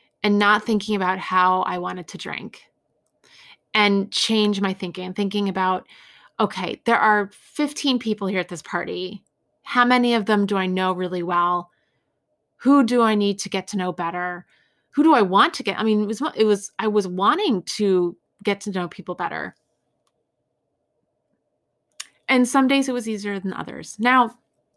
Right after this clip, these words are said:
this holiday season might be really different for, well, it's gonna be different. I mean, it's, it is mostly for everyone. I would, I would imagine it's gonna be different,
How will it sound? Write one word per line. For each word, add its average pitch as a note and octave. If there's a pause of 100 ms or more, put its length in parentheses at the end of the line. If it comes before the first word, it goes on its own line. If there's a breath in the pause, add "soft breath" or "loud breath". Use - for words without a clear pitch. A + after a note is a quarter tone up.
(920)
this D4
holiday D4+
season A3 (960 soft breath)
might C4
be D#4+
really C#4+
different A3+ (520)
for, F3+ (1600)
well, A3+
it's B3
gonna F#4+
be A#3
different. -
I A#3+
mean, C4+
it's, C4+
it C#4
is - (240)
mostly A3+
for -
everyone. F#3
I G3+
would, F#3+ (100)
I A3
would A3
imagine A3+
it's F3+
gonna F#3+
be F3+
different, -